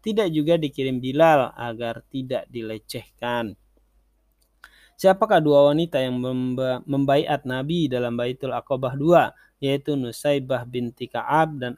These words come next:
Asma binti Amr? Apa saja hikmah Baitul Aqabah? Kecerdasan Nabi menggelar,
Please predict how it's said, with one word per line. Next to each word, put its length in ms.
Asma 380
binti 340
Amr? 400
Apa 320
saja 480
hikmah 560
Baitul 340
Aqabah? 720
Kecerdasan 640
Nabi 400
menggelar, 640